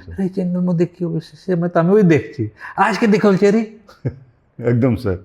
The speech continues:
Speaker 2: কি জিনিসটা রেসপন্স পেয়েছে? আর, আরও বলছি, তি-, এক দু বছর পরে আপনি ওই জায়গাটা আপনি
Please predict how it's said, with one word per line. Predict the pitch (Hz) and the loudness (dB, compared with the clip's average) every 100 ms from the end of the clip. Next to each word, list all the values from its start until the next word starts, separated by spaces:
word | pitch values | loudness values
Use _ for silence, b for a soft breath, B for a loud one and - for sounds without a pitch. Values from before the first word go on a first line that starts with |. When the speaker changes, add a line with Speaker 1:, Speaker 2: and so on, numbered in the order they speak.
| _ | _
Speaker 2:
কি | 180 247 | 2 4
জিনিসটা | 185 185 214 - 202 | 6 4 2 2 2
রেসপন্স | 180 - 190 180 - | 2 2 2 2 2
পেয়েছে? | 151 117 - 110 - b b | 2 2 -4 -10 -14 b b
আর, | 147 - 151 143 - | -6 -4 -2 -2 0
আরও | 151 233 | 2 4
বলছি, | 226 180 170 | 4 4 2
তি-, | - 170 147 156 156 | 4 2 4 0 2
এক | 160 | 2
দু | 196 | 4
বছর | 180 196 | 4 2
পরে | 180 160 143 | -2 0 2
আপনি | 139 143 170 160 | 0 -2 -4 0
ওই | 156 135 | 2 2
জায়গাটা | 123 151 208 208 185 | 2 2 2 2 -2
আপনি | 165 165 151 135 | 0 -2 -2 -2